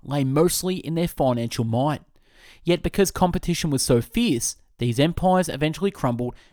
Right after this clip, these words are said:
and were replaced by economically stronger entities. In the twentieth century, the spread of Western financial systems continued through globalization. This development can be highlighted by several historical examples.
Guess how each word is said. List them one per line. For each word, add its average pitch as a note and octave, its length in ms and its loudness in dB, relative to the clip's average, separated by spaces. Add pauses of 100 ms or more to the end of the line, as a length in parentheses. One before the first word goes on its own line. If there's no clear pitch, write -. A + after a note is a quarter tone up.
(120)
and D#3 140 -2
were F#3 80 2
replaced C#3 460 0
by B2 220 0
economically D#3 520 -2
stronger A#2 320 -2
entities. A#2 680 -6 (680)
In A#3+ 80 -4
the B3+ 80 0
twentieth A#3 320 0
century, A3 580 -4
the G3 120 0
spread G3+ 420 2
of E3+ 240 -2
Western E3 320 -2
financial C#3 520 -2
systems C#3 460 -6
continued C3 540 -4
through B2+ 400 -2
globalization. A2+ 1000 -4 (960)
This G3+ 160 2
development G3+ 480 4
can F#3+ 140 -2
be F#3+ 100 2
highlighted F#3 680 2
by F#3+ 100 0
several D3+ 440 -2
historical A#2+ 560 -2
examples. A#2+ 640 -4